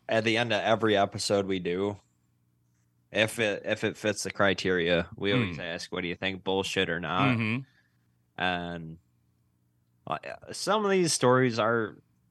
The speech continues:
Speaker 1: quite believable, especially when you dig deep.
Speaker 2: Yep.
Speaker 1: Like Jeff the Talking Mongoose. That was one of the wildest stories I ever heard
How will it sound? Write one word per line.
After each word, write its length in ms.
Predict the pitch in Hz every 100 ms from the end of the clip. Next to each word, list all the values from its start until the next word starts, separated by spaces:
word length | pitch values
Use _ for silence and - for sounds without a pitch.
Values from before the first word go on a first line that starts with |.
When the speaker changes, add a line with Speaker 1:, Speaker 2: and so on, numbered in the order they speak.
| - _ - -
Speaker 1:
quite 420 | - - 131 127
believable, 560 | 101 110 101 90 87 92
especially 460 | 92 - 143 - 110
when 160 | 104
you 80 | 90
dig 260 | 73 82 -
deep. 340 | 71 98 - -
Speaker 2:
Yep. 200 | 87 87 -
Speaker 1:
Like 420 | 104 107 101 - _ _ _ _
Jeff 260 | - 117 123
the 80 | 123
Talking 460 | 110 113 117 120 101
Mongoose. 640 | 92 110 120 131 131 - _ _ _ _ _ _ _ _ _ _ _ _ _ _ _ _ _ _
That 120 | 143
was 280 | 175 170 -
one 240 | - 123 139
of 60 |
the 80 | 127
wildest 520 | 101 101 123 120 110
stories 380 | - 117 120 120
I 140 | 117 117
ever 220 | 107 87
heard 420 | 120 123 110 98